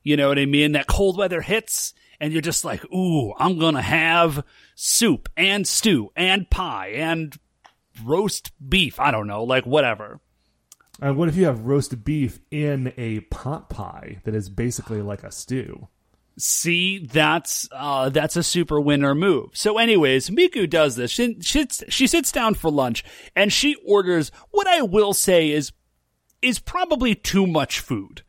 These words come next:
Speaker 1: I looked at that amount of food and I was just like, "I don't think I could eat all th-, I, I probably could eat all that if I, like, really wanted to."
Speaker 2: It's
Speaker 1: But also, I
Speaker 2: easily
Speaker 1: don't
Speaker 2: lunch
Speaker 1: love
Speaker 2: for two.
Speaker 1: onigiri.
Speaker 2: Yeah.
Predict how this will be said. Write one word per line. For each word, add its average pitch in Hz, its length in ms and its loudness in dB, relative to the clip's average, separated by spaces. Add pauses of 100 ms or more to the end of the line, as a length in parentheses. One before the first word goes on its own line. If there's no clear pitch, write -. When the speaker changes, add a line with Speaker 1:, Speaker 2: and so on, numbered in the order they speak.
(300)
Speaker 1:
I 302 180 4
looked 233 240 2
at 180 100 -2
that 170 160 2
amount 147 280 -2
of 139 80 -4
food 143 260 -2
and 131 60 -2
I 139 60 2
was 139 120 2
just 147 160 -2
like, 156 260 0
"I 302 140 2
don't 285 200 0
think 180 160 2
I 160 100 4
could 156 180 -4
eat 170 220 -4
all 113 180 0
th-, 113 120 -10
I, 202 320 4 (220)
I 302 100 2
probably 139 420 0
could 147 240 2
eat 135 120 0
all 117 160 -2
that 113 200 0
if 117 120 -10
I, 147 120 4
like, 123 240 2
really 123 320 2
wanted 127 420 0
to." 160 300 2
Speaker 2:
It's 269 180 -6
Speaker 1:
But 208 120 2
also, 196 220 6
I - 40 6
Speaker 2:
easily 147 60 4
Speaker 1:
don't 131 160 4
Speaker 2:
lunch 160 180 2
Speaker 1:
love 156 140 2
Speaker 2:
for 143 40 0
two. 135 60 0
Speaker 1:
onigiri. 113 380 -2
Speaker 2:
Yeah. 113 280 -10